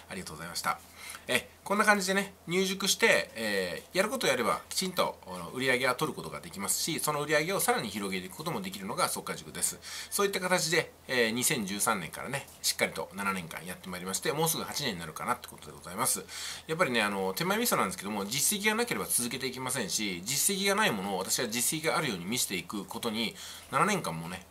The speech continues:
時間費やしてられないですし、なんせね、塾生さんが多いんで、私がね、インチキやったらすぐにバレるわけですよ。うん、で、そういうことも込みでね、七年っていうのが続けられたのは、塾生さんのおかげだなと思っております。本当にありがとうございます。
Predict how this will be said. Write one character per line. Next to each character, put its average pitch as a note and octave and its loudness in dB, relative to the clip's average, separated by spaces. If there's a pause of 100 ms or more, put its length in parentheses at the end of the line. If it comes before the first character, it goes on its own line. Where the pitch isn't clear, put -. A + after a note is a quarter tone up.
(140)
時 A#2 -2
間 C#3+ 4
費 C#3+ -2
や D#3+ 8
し - 12
て - 8
ら G2 -6
れ G#2+ -4
な A#2 2
い - 2
で - 0
す - 4
し、 F2+ -4
な D3 6
ん A#3+ 4
せ - 0
ね、 D#3+ -6 (320)
塾 C3+ 0
生 E3 4
さ - 2
ん A#3 0
が A#2+ 2
多 B2+ 4
い D3+ 2
ん F#2+ -4
で、 F#2 0 (240)
私 E3 2
が G3 0
ね、 F#3+ 0
イ F#3 0
ン G#3 0
チ - 2
キ - 0
や F2+ 2
っ - -12
た F#2+ -6
ら F2 0
す - 10
ぐ D3 2
に G2 0
バ E2+ 0
レ D3 0
る D3 -2
わ F2+ 2
け - -8
で D#3+ 4
す - 10
よ。 - -4 (640)
う - -8
ん、 G#2 -4
で、 C3+ 0
そ G3 6
う - 6
い G3+ 2
う - -2
こ A#3+ 0
と A#3 4
も A2+ 0
込 D#3 2
み A2 2
で E2 -4
ね、 G#2 -2 (320)
七 B2+ 0
年 A2+ 0
っ - -6 (320)
て - -6
い F#2+ -2
う F#2 -6
の G#2 -2
が D#3+ 6
続 G#2+ 0
け G#2+ -2
ら G#2 2
れ G2+ -4
た F#2+ -6
の F#2 -4
は、 A#2 2
塾 G#2 -4
生 A#2 -4
さ D3+ 2
ん C3+ 0
の G2 -4
お - -8
か F#2 -6
げ F#2 -4
だ G2 -6
な B2 0
と E2 -8
思 E2 -10
っ - -16
て D#2+ -14
お - -10
り D#2+ -8
ま G2 -2
す。 - 2
本 C3+ -6
当 C3+ -6
に B2+ 0
あ B2 0
り C3 0
が - 0
と - -10
う D#2 -10
ご D2 -8
ざ E2 -6
い - -6
ま F#2+ 2
す。 - 4